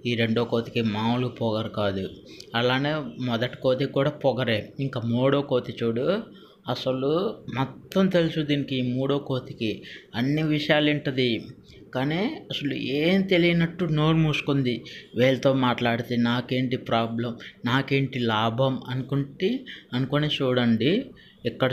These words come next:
చూడు మూడో కోతి అసలు ఎట్ట నోరు మూసుకుందో. అందుకని ఎవరు ఎలా ఉండకాకండి. మూడో కోతి రాక్షస కోతి.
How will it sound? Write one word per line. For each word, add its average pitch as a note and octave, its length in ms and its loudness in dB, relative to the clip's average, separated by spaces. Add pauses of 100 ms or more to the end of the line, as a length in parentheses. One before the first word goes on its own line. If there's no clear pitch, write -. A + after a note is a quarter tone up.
చూడు C#3 120 0
మూడో C#3 300 0
కోతి B2 300 -2
అసలు G#2+ 260 -4
ఎట్ట G#2+ 220 -6
నోరు C3+ 440 2
మూసుకుందో. B2 640 0 (1900)
అందుకని C3 540 4
ఎవరు B2 300 2
ఎలా B2+ 320 4
ఉండకాకండి. A2+ 880 0 (840)
మూడో B2+ 280 0
కోతి B2+ 380 -2 (400)
రాక్షస A#2 460 -4 (120)
కోతి. A2 440 -6